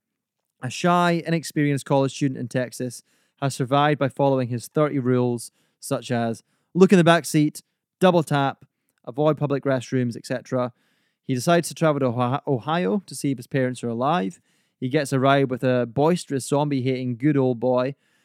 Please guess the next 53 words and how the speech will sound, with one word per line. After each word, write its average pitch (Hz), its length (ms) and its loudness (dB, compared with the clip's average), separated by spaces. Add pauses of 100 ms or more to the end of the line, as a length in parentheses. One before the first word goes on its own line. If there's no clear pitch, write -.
(140)
headed 139 240 0
for 113 100 -10
Florida." 147 480 0 (240)
That's - 260 -18
Woody 120 140 -8
Harrelson. 143 360 -12 (500)
"And 135 200 -2
soon 175 260 4
they 143 240 4
confront 139 460 -4
a 131 60 -4
young 156 240 2
woman, 151 380 0 (400)
uh, 117 40 -4
Emma 113 520 -4
Stone, 147 180 -10 (380)
whose 131 160 0
sister 151 260 0
has 135 100 2
been 127 160 -2
bitten 131 220 0
by 123 140 0
a 123 80 0
zombie 120 320 -2
and 120 160 -10
wants 127 220 -6
to - 40 -18
be 127 100 -2
put 135 220 -4
out 123 120 -6
of 120 60 -6
her 117 80 -4
misery. 113 420 -4 (440)
The 127 80 -10
sisters 147 420 0
were 131 100 -2
headed 131 240 0
to 120 100 -6
L 139 120 0
A 143 140 0
to 147 160 -6
an 123 60 -2
amusement 135 400 -4
park 160 360 -2
where 127 160 0
they've 123 360 0
heard 127 380 -2
zomb-, 131 440 -2
uh, 123 320 -2
it's 123 100 -8
a 127 60 -4
zombie-free 143 480 -2
area 151 320 -2